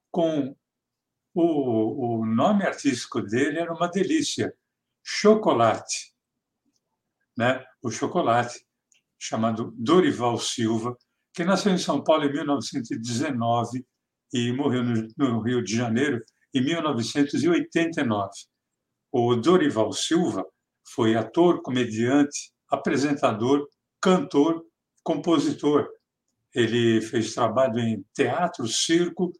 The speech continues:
cinema, rádio e T V. O Chocolate começou a carreira artística em cinema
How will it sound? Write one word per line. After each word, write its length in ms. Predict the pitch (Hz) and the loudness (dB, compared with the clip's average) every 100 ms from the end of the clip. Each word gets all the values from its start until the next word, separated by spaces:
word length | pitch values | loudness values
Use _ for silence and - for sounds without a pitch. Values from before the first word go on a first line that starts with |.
| _ _ | _ _
cinema, 760 | - - 175 123 135 147 160 156 - _ | -8 2 2 2 2 2 0 -4 -16 _
rádio 500 | 131 131 120 120 135 - - | 4 4 4 -2 -6 -12 -6
e 80 | 113 | -4
T 180 | - | 0
V. 300 | 98 90 98 - _ _ _ _ _ _ _ _ - | -2 -2 -6 -8 _ _ _ _ _ _ _ _ -10
O 60 | 120 | -4
Chocolate 440 | 170 185 214 220 | -2 2 2 2
começou 460 | - 180 170 - 175 | 0 0 0 0 0
a 60 | |
carreira 340 | - 120 131 120 | 0 -2 0 -2
artística 500 | - 156 165 - 202 | -2 -4 -4 0 0
em 60 | |
cinema 680 | 202 - 190 156 165 110 | 0 2 0 2 -2 -4